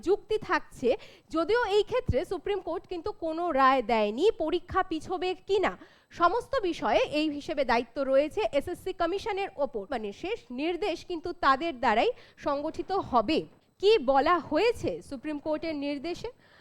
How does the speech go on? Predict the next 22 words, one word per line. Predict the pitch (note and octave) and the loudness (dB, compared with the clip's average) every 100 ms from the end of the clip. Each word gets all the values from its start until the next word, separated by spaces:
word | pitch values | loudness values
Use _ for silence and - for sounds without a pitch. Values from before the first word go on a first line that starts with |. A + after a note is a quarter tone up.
| - | -10
বলা | A3+ D4 F#4 A#4+ | 0 4 4 2
হচ্ছে | C5 - B3 F#4 A#4+ - _ _ - | -2 0 0 0 -2 -8 _ _ -12
স্নাতকের | D4 D#4+ D#4 A#4 A#4+ B3 C#4+ - | 2 6 6 4 0 0 0 2
পঁয়তাল্লিশ | D4 C#4+ G4+ G#4+ A4 | 0 2 2 0 -2
শতাংশ | A#4 B4+ A4+ A#4 G4+ | -4 -4 -4 -4 0
নম্বর | D4 C#4+ E4+ E4 C#4 | 0 0 -2 2 4
পাওয়া | B3 E4+ G#4+ | 4 4 2
চাকুরিরত | C4+ D4 E4 E4+ E4 F4+ - | -2 -2 -4 -2 -2 -4 -4
শিক্ষক | G#4 G#4 B4+ G#4+ D#4 | -4 -2 -4 -2 2
যারা | C4+ B3+ - | 2 2 -2
ছিলেন, | G#3+ C#4 G4+ | -6 0 2
অর্থাৎ | D4+ F4 C#4+ | 2 0 -4
দু | C#4+ D#4+ | -2 -2
হাজার | E4 F4+ - | -2 -4 -6
ষোলোর | F#4 F4+ B4+ A#4 - | -2 2 0 0 0
প্যানেলে | D4 D4 A4 A4+ G4+ | 2 4 2 0 4
যারা | F4+ D#4+ | 4 4
নির্বাচিত | D4 D4 D#4+ D#4+ C4 A3+ | 0 0 -2 -4 -10 -10
ছিলেন, | - G3 A#3+ - - - - - _ _ _ - | -8 -6 -6 -6 -14 -20 -20 -20 _ _ _ -6
যারা | A3 D#4+ E4 F4+ G#3+ C4+ | 6 10 10 8 6 10
দাগি | C4 C4+ F#4 G4+ C4+ B3+ | 10 10 4 4 2 4
নন, | D4 F4+ | 6 6